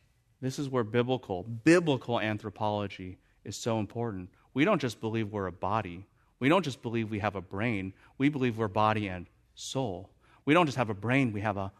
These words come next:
mind. And we also know that absent from the body is what? Present with the Lord.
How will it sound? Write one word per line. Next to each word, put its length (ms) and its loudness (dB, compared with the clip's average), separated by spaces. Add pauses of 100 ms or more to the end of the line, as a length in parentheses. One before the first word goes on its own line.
(140)
mind. 800 2 (1400)
And 160 10
we 120 12
also 320 12
know 180 8
that 240 8
absent 440 8
from 160 2
the 80 2
body 420 6
is 120 0
what? 240 4 (460)
Present 400 4
with 180 2
the 120 2
Lord. 420 0